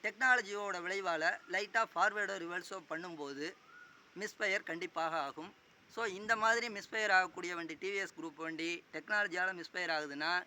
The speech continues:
நீங்க அதை டிஸ்டர்ப் பண்ணக்கூடாது. டிஸ்டர்ப் பண்ணி கார்பரேட்டரில் ஏர் ஃபியூல் மிக்சரை அட்ஜஸ்ட் பண்றது, இல்ல எலக்ட்ரிக்கலை போட்டு தேவையில்லாம டிஸ்டர்ப் பண்றது, இதெல்லாம் பண்ணீங்கன்னா வண்டியோட பெர்ஃபார்மன்ஸ் பாதிக்கும். So, டெக்னாலஜியால ப்ராப்ளம் வந்து வெடித்தால் விட்டுறலாம். மூன்றாவது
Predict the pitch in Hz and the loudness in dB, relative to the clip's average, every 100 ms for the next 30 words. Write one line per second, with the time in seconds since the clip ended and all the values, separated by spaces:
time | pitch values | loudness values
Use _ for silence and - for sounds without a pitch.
0 | 160 160 156 147 139 - 196 165 170 170 | -6 -6 -4 -6 -8 -10 -8 -8 -8 -8
1 | 160 143 131 143 160 - - _ _ _ | -4 -4 -4 -6 -6 -8 -20 _ _ _
2 | - - - - 151 226 175 170 180 190 | -20 -20 -16 -8 -2 -2 0 -2 -2 -4
3 | 190 - - - - 170 208 196 185 170 | -8 -16 -20 -20 -2 6 6 6 -2 -2
4 | 170 165 185 - 180 165 151 - 160 156 | -2 0 -2 -2 -6 -6 -8 -4 -4 -4
5 | 139 165 - 156 156 160 160 151 165 175 | -6 -12 -8 -6 -6 -4 -4 -2 -2 -4
6 | 180 165 139 156 156 160 - 156 156 147 | -6 -8 -8 -8 -10 -12 -6 -4 -2 -2
7 | 160 147 139 165 147 139 143 143 165 151 | -4 -6 -10 -10 -10 -8 -6 -6 -6 -6
8 | 151 165 143 131 156 - - - - 160 | -8 -8 -8 -8 -10 -12 -20 -20 -10 -8
9 | 220 214 175 196 160 - 180 160 170 147 | -4 -4 -4 -6 -10 -4 -2 -2 -8 -4
10 | 139 143 - 139 131 - 180 185 165 - | -4 -4 -8 -14 -14 -12 -10 -8 -8 -6
11 | 202 190 165 175 180 - 165 160 156 147 | -2 -2 -2 -2 -2 -2 -4 -4 -6 -8
12 | 151 170 139 151 147 151 175 185 143 143 | -6 -6 -6 -8 -4 -2 -2 -4 -14 -10
13 | 151 127 - - - - - - - _ | -8 -10 -12 -20 -20 -20 -20 -20 -20 _
14 | 175 247 269 247 202 170 220 | -12 -8 -2 2 2 2 -6